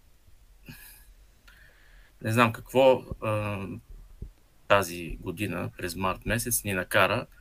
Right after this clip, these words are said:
т.е. мен, отново да опитам своето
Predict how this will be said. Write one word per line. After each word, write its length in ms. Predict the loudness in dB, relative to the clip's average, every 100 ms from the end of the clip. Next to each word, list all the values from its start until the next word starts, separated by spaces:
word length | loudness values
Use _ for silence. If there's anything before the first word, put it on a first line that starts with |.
| -10
т.е. 260 | -4 -4 -2
мен, 340 | -4 -4 -8 -12 -20 -20 -20 -20 _ -20 -20 -20 -14
отново 500 | -8 2 6 6 4
да 480 | 0 2 4 2 -2 -6
опитам 600 | -8 -8 -6 -6 -6 -8 -6
своето 540 | -6 -4 -6 -8 -16